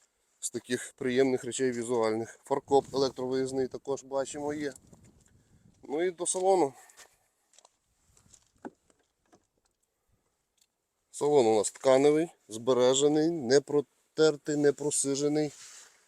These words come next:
без якихось дефектів чи ізянів. Також у нас присутня електрика сидінь з пам'яттю двох передніх.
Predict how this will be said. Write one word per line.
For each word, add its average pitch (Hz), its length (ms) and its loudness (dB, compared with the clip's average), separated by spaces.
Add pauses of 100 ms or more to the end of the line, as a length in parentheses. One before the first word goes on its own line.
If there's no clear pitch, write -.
(140)
без 123 280 -2
якихось 135 680 -6 (800)
дефектів 135 560 -2
чи 139 160 -6
ізянів. 104 760 -4 (320)
Також 135 260 -6
у 127 40 -4
нас 120 120 -2
присутня 120 600 -6
електрика 120 480 -2
сидінь 113 340 -8
з - 100 -4
пам'яттю 123 560 -4 (460)
двох 127 280 0
передніх. 139 640 0